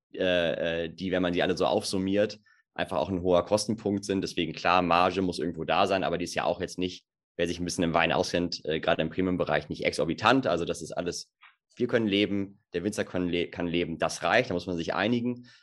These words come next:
Ähm, und alles danach hat auch keinen Einfluss mehr darauf, ob wir jetzt einen Winzer in der Vermarktung vorziehen oder nicht. So handeln wir einfach nicht, sondern es geht darum,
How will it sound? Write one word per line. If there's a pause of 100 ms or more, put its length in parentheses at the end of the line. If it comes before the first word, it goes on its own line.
(280)
Ähm,
und
alles
danach (140)
hat
auch
keinen
Einfluss
mehr
darauf,
ob
wir
jetzt
einen
Winzer (180)
in
der
Vermarktung
vorziehen
oder
nicht. (120)
So
handeln
wir
einfach
nicht,
sondern
es
geht
darum,